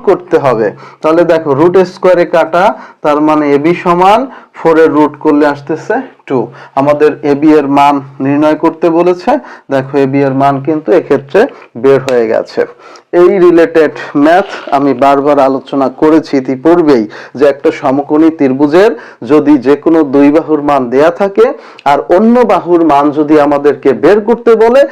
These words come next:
সেক্ষেত্রে তোমার পিথাগোরাসের সূত্র অতিভুজ স্কয়ার সমান লম্ব স্কয়ার যোগ ভূমি স্কয়ার, সেই সূত্রটাকে আমরা কাজে লাগিয়ে যে বাহুর মান বের করতে হবে, তাকে সমান চিহ্নের বাম পাশে রাখবো, বাকি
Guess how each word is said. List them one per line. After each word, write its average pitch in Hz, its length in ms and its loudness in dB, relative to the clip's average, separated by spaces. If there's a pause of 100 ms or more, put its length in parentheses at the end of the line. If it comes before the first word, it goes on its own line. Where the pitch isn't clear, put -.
(240)
সেক্ষেত্রে 190 560 0 (380)
তোমার 160 320 2
পিথাগোরাসের 160 800 0 (380)
সূত্র - 320 -2 (440)
অতিভুজ 180 420 0 (180)
স্কয়ার 151 320 2 (140)
সমান 170 300 2 (360)
লম্ব 190 260 0 (200)
স্কয়ার 170 280 2 (100)
যোগ 147 100 4 (120)
ভূমি 196 180 2 (180)
স্কয়ার, 139 280 0 (300)
সেই 165 180 2 (100)
সূত্রটাকে 175 640 0
আমরা 143 160 -2 (120)
কাজে 151 320 2
লাগিয়ে 202 340 2 (440)
যে 180 100 6 (100)
বাহুর 180 360 -2
মান 156 140 2 (140)
বের 196 160 4 (100)
করতে 240 300 -2
হবে, 226 180 2 (260)
তাকে 165 180 0 (140)
সমান 170 240 0 (100)
চিহ্নের 165 300 2 (100)
বাম 156 140 2 (100)
পাশে 202 200 0 (100)
রাখবো, 208 260 2 (380)
বাকি 160 240 0